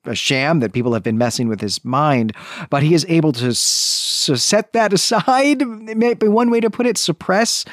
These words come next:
uh, perhaps would be another way to put it, and try to see situations as logically as possible, and then take the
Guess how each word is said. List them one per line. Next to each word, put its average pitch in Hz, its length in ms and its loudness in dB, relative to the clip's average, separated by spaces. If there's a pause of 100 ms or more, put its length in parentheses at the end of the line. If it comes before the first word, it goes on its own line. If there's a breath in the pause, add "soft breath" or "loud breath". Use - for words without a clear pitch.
(360 loud breath)
uh, 151 220 0
perhaps 170 240 2
would 147 100 -2
be 143 100 4
another 143 280 2
way 139 160 2
to 127 140 -4
put 127 180 0
it, 120 180 -4 (280 loud breath)
and 135 380 0 (540)
try 156 440 0
to 147 200 0
see 143 420 4
situations 117 640 -2
as 113 280 -4
logically 117 920 0
as 110 180 -4
possible, 107 680 -2
and 120 160 0
then 123 160 0
take 120 360 -4 (240 loud breath)
the 139 180 0